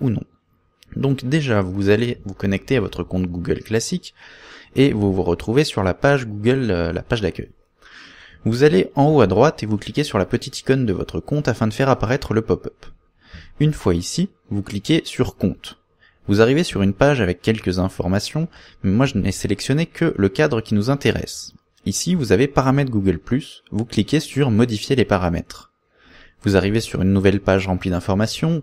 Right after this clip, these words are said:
Pareil, j'ai fait une sélection du passage qui nous intéresse, qui est tout en haut, qui peut interagir avec vous et vos posts.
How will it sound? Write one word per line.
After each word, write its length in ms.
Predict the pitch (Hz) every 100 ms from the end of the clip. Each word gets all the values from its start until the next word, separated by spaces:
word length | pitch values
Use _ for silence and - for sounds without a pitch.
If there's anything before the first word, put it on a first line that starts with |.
| -
Pareil, 340 | 101 113 143
j'ai 120 | 131
fait 160 | 98 131
une 80 | 107
sélection 480 | - 98 - - 160
du 120 | 127
passage 380 | 98 - 151 147
qui 120 | 104
nous 140 | 98
intéresse, 540 | 95 98 101 156 - -
qui 140 | -
est 60 | 127
tout 240 | 170 -
en 40 | 87
haut, 240 | 95 - -
qui 140 | 160
peut 160 | - 127
interagir 500 | 101 95 90 101 120
avec 240 | 87 87
vous 240 | 90 - -
et 80 | 127
vos 140 | 110
posts. 480 | 90 - - - -